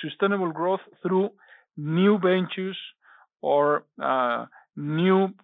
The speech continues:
characteristics of our ventures. First one is, uh, slide eleven. Uh, uh,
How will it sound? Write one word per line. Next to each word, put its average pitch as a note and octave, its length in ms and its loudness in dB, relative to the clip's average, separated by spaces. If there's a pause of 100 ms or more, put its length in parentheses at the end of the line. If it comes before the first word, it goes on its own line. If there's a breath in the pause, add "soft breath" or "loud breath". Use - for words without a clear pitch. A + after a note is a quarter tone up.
(180)
characteristics D#3 760 0
of C3+ 180 -4
our B2+ 260 -2
ventures. A2+ 220 -8 (800 loud breath)
First A#3 340 4
one G3 340 4 (600)
is, F3 160 -6 (160)
uh, D3 220 4 (240)
slide E3 380 4 (360)
eleven. F#3+ 520 2 (760 loud breath)
Uh, D3+ 320 2 (180)
uh, A2+ 260 -14